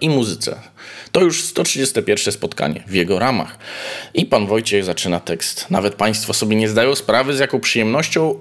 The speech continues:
i z jakim wzruszeniem witaliśmy się, spotykając w dużym gronie Krakowskiego Towarzystwa Sonicznego.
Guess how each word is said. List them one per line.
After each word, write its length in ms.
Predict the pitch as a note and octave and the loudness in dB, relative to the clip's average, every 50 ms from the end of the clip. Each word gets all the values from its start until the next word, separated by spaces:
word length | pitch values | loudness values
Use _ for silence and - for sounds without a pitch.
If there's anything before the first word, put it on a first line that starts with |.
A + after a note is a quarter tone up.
| - - - | -8 -8 -8
i 220 | A#2 A#2 B2 A2+ | -6 -2 0 2
z 40 | A2 | 4
jakim 400 | B2 C3+ - - B2+ B2+ B2+ - A#2 | 4 2 2 2 -2 -2 0 0 -2
wzruszeniem 680 | G#2+ A2 A#2 A#2 A#2+ - - F#3+ E3+ B2+ A#2 A2+ A2 | -2 0 2 2 2 2 2 2 2 2 2 2 0
witaliśmy 460 | A2 A2+ A2 A#2 C#3+ D3 - - C#3 | -2 0 2 2 2 2 0 0 0
się, 280 | - - C#3+ C3+ C3+ C3 - - A#2 | 2 4 4 4 2 0 -2 -8 -8
spotykając 480 | - - B2 A2+ A2+ B2 C3 C3 B2 | -2 0 0 2 4 2 2 2 2
w 140 | A#2 A2+ A2+ | 0 -2 -2
dużym 380 | A#2 A#2 B2+ B2+ B2 B2+ B2+ A#2 | -2 0 0 0 2 2 2 4
gronie 240 | B2+ B2+ B2 B2 A#2 | 2 2 2 2 0
Krakowskiego 500 | - A#2 - A2+ - - - B2+ A#2 A2 | 0 -2 -2 -2 -4 2 4 4 2 4
Towarzystwa 380 | A2 G#2+ A2 A2 G#2+ - A2 | 2 0 0 0 0 -2 -2
Sonicznego. 520 | G#2 - A2+ G#2+ G#2+ - B2 G#2 - - | 0 2 2 2 2 2 0 0 0 -2